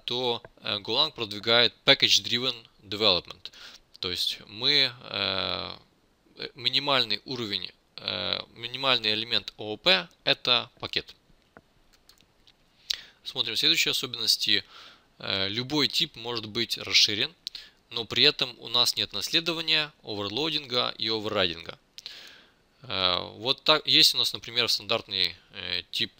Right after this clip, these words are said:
нашего числа int шестьдесят четыре, мы создаем длительность.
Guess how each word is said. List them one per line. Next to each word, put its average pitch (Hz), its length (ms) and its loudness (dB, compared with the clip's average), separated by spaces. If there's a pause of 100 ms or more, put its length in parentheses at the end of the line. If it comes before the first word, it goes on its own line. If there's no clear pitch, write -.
(100)
нашего 92 480 -4
числа - 360 -4
int 87 60 -6
шестьдесят 92 320 -2
четыре, 190 420 -2
мы 135 400 0 (140)
создаем 110 460 -4
длительность. - 540 -4